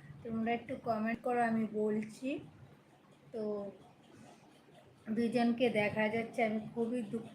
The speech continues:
মানে আজকে আমার মনে খুবই দুঃখ লেগেছে। আর আমি ভাব-, তোমরা কমেন্ট করো যে ঠিকঠাকভাবে আমার কথাটা যাচ্ছে কি না যাচ্ছে। আমার, উম, সত্যি আমার মনে খুবই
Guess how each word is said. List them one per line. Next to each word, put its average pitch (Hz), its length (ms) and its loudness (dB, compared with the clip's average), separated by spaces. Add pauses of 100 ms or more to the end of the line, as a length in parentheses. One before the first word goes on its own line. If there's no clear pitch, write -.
(260)
মানে 262 200 2
আজকে 247 340 -2
আমার 233 240 0
মনে 226 260 0 (100)
খুবই 240 160 0
দুঃখ 220 300 0
লেগেছে। 233 540 0 (640)
আর 247 40 -6
আমি 240 260 2
ভাব-, 226 260 0 (2250)
তোমরা 254 300 4
কমেন্ট 247 600 4 (120)
করো 247 340 6
যে 247 140 2
ঠিকঠাকভাবে 240 680 0
আমার 240 240 2
কথাটা 233 340 0
যাচ্ছে 220 400 -2
কি 262 140 0
না 233 200 2
যাচ্ছে। 233 280 -2
আমার, 233 300 -2
উম, 220 260 -4 (120)
সত্যি 262 260 -4
আমার 254 180 0
মনে 233 240 0 (140)
খুবই 311 160 2